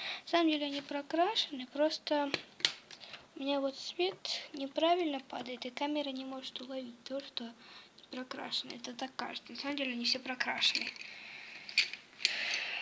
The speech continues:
Вот. Волосы я покрасила. М, наверное, все на этом пока что.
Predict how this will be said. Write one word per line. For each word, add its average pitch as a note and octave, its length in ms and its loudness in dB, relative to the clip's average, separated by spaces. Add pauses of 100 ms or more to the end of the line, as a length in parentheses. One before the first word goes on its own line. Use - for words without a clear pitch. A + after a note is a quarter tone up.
(180)
Вот. A#3+ 240 2 (300)
Волосы D#4+ 480 8
я C4+ 160 4
покрасила. E4 840 4 (1500)
М, C4+ 500 2 (880)
наверное, C#4 500 4
все - 240 2
на A3+ 100 0
этом B3 320 2
пока C4+ 300 -4
что. - 260 -2